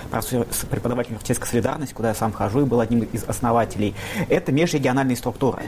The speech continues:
То есть мы включены в, через них в такое общероссийское, настоящее демократическое профсоюзное движение.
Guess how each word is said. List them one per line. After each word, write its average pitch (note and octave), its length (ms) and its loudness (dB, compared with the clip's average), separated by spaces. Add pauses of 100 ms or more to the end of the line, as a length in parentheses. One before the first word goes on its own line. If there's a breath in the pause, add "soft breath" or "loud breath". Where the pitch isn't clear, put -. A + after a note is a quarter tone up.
(120)
То G#2+ 60 0
есть G2+ 180 -4
мы B2+ 140 4
включены D3 640 2
в, A#2 460 4
через A2+ 320 -2
них D#3+ 320 2
в A2+ 240 2
такое C#3 280 2
общероссийское, C#3+ 800 0
настоящее A#2 760 2 (260 loud breath)
демократическое A#2 640 2
профсоюзное A#2 540 2
движение. G#2+ 500 2